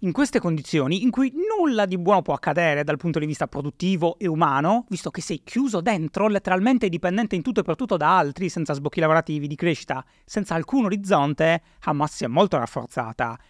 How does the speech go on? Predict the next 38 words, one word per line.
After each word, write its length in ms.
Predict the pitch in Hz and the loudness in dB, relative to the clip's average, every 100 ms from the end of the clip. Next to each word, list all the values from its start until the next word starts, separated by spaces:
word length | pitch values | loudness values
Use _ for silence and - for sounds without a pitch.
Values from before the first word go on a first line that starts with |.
| _ | _
esercitando 800 | - 139 160 - 175 196 127 123 | -8 -4 -4 -2 0 2 2 -2
un 100 | 151 | -2
potere 380 | - 285 185 147 | 2 4 4 2
che 100 | - | 2
mi 120 | 254 | 4
ricorda 400 | 254 - 147 143 | 2 0 0 0
molto 500 | 180 233 226 247 233 - _ | 2 0 2 2 0 -2 _
quello 240 | - 285 277 | 0 2 4
delle 180 | 214 185 | 2 -2
organizzazioni 540 | 185 214 226 - 202 | 0 0 -2 -2 -4
criminali, 640 | - 175 185 190 127 131 202 | -2 0 2 0 0 -4 0
il 80 | |
modo 240 | 208 262 262 | 4 6 4
in 60 | |
cui 140 | 220 202 | 0 0
presidiano 420 | 202 202 175 175 | 2 2 2 0
i 40 | |
territori, 580 | 165 147 123 117 107 123 - _ | 0 0 -2 -6 -10 -14 -16 _
controllando 600 | - 180 - 151 131 113 | -2 -2 2 2 0 -4
tutto 480 | 110 _ _ 220 254 - _ | -10 _ _ 2 2 0 _
e 120 | - | -2
legando 340 | 254 285 196 190 | 0 2 2 2
a 60 | |
sé 160 | 180 - | 0 -2
e 60 | 165 | -2
ai 100 | 160 | 2
loro 160 | 214 | 2
affari, 500 | 262 - 170 147 220 | 2 2 2 2 0
con 160 | - 127 | -4 -8
dinamiche 480 | 127 139 147 127 139 | -2 0 0 -2 -6
da 80 | |
una 120 | 139 143 | -6 2
parte 260 | 220 214 | 2 2
di 80 | 180 | 0
benefattori, 680 | 175 170 185 - 226 220 139 | 0 0 -2 2 4 4 2
dall'altra 360 | 131 151 170 135 | -2 -2 -2 -2
di 140 | 151 | -2
ricatto, 640 | 233 - 143 - 156 156 | -2 0 -4 0 0 2